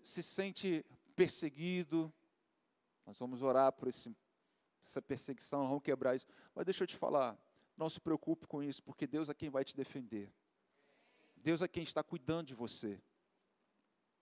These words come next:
Existem vários exemplos na palavra de Deus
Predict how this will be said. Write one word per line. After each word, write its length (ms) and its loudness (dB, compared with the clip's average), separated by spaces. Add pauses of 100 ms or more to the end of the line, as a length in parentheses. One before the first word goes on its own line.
(560)
Existem 360 -4
vários 380 8
exemplos 600 4
na 100 4
palavra 500 6
de 120 -2
Deus 500 2